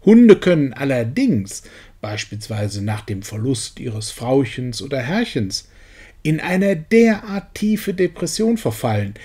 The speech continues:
dass sie die Nahrungsaufnahme verweigern und daran sterben. Ob sie sich der Folge ihres Handelns allerdings bewusst sind, ist nicht sicher.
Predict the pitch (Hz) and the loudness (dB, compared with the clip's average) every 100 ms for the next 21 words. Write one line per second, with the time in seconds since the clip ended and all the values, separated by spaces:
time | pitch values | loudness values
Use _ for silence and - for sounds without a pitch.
0 | - - 127 - 135 123 123 170 170 139 | -20 -12 -8 -4 -2 -2 -2 -2 -2 -4
1 | 107 - 117 104 113 104 101 101 110 104 | -4 -6 -8 -8 -6 -6 -6 -6 -6 -6
2 | 104 113 123 156 190 - - _ 180 139 | -2 0 0 -2 -4 -8 -20 _ 4 4
3 | 110 117 104 80 78 - 156 131 110 - | 2 -2 -2 -10 -12 -10 -8 -10 -12 -18
4 | - - - _ _ _ _ - 151 151 | -20 -20 -20 _ _ _ _ -8 -6 -6
5 | - 147 127 110 143 - - 110 107 - | -6 -2 -2 -2 -4 -4 -6 -6 -6 -8
6 | 185 202 208 165 170 135 117 110 - 170 | -4 -2 -2 -2 -4 -4 -4 -6 -6 -2
7 | 180 151 120 - 143 131 120 117 - 113 | 0 0 0 -4 -2 -2 0 -2 -4 -6
8 | 123 254 - - 240 254 277 - - - | 0 0 -2 -4 0 0 0 -4 -20 -20
9 | - - - - - 202 - - 202 180 | -20 -18 -20 -20 -10 -8 -8 -6 -6 -6
10 | - - 120 110 - | -8 -10 -8 -8 -12